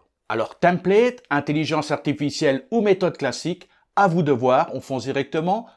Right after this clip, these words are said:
sur mon écran. Alors on va attaquer la première méthode pour créer un site WordPress avec Hostinger. Quelle que soit la méthode, on va toujours attaquer au même endroit. Pour la création d'un nouveau site, vous allez ici sur la gauche, vous cliquez sur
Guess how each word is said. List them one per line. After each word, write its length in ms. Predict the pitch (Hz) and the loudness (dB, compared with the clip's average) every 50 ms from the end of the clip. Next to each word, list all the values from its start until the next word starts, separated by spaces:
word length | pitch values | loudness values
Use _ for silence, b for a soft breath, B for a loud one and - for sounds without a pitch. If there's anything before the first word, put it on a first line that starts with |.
| B B B | B B B
sur 260 | - - - 269 233 | -10 -6 -4 -2 -2
mon 180 | 240 247 220 | 0 0 -2
écran. 380 | 185 151 - - - 82 - _ _ _ _ _ - | -2 -4 -6 -8 -12 -18 -18 _ _ _ _ _ -2
Alors 220 | 127 120 113 107 123 | 0 2 2 2 4
on 40 | |
va 100 | 123 143 | 4 4
attaquer 300 | 139 139 156 139 - 165 | 4 4 2 0 0 0
la 100 | 143 135 | 0 0
première 340 | - - 160 151 160 160 147 | 0 0 -2 -2 0 -2 -2
méthode 420 | 156 156 147 151 - 156 147 147 - | -2 -4 -4 -2 0 0 0 0 -2
pour 140 | 135 120 | -6 -6
créer 200 | - - 139 139 131 | -4 -2 -2 -2 -2
un 100 | 127 123 | -2 -6
site 240 | - - 135 113 117 | -8 -10 -8 -2 0
WordPress 520 | 123 123 - - - 143 135 127 - - - | 0 -2 -2 -4 -4 -4 -4 -4 -6 -6 -6
avec 280 | 143 127 135 123 - | -4 -4 -4 -4 -4
Hostinger. 600 | 131 117 - - 110 104 104 107 113 120 143 175 196 - - _ _ _ _ | -6 -6 -8 -8 -12 -8 -4 -2 0 0 0 -2 -4 -8 -12 _ _ _ _
Quelle 140 | - 220 - | 0 0 2
que 100 | - 214 | 2 2
soit 160 | - - 196 | 2 2 2
la 80 | 185 180 | 0 2
méthode, 400 | 180 180 175 170 190 190 180 156 | 2 0 0 2 2 2 2 2
on 80 | 147 | 0
va 120 | 135 135 131 | -2 -2 -4
toujours 200 | - - 175 160 | -4 -2 0 0
attaquer 560 | 147 151 - 147 139 - 160 151 131 120 - | 0 0 -2 -4 -4 -2 -2 -2 -2 -2 -2
au 120 | - 170 175 | 0 0 0
même 220 | 170 160 147 135 | 2 0 0 0
endroit. 520 | 123 120 117 110 107 117 120 135 170 180 B B B B B B | -2 -2 -2 -2 0 2 2 2 0 -4 B B B B B B
Pour 120 | - 170 202 | 4 6 6
la 100 | 202 190 | 6 6
création 460 | - - 170 170 156 - - 175 156 | 4 0 -2 -2 -2 -4 -6 -4 -2
d'un 140 | 143 139 147 | 0 0 0
nouveau 280 | 151 143 123 123 120 | 0 0 0 0 0
site, 400 | 113 - - 160 185 180 - 170 - | -2 -2 -6 -8 -8 -8 -10 -10 -8
vous 200 | 127 127 127 123 | -8 -6 -4 -2
allez 280 | 135 131 139 135 135 - | -2 -2 -2 -2 -4 -6
ici 340 | 175 175 160 - - 175 160 | -8 -8 -8 -8 -8 -10 -8
sur 220 | - - 131 120 | -8 -8 -6 -2
la 140 | 120 110 107 | -2 -2 -2
gauche, 400 | 104 117 120 131 151 147 - - | -2 -2 -2 -2 -2 -4 -10 -14
vous 160 | - 110 131 131 | -12 -10 -10 -10
cliquez 400 | - - 139 - - 165 185 180 | -10 -10 -14 -10 -8 -6 -6 -6
sur 300 | - - 170 175 - | -6 -8 -8 -8 -8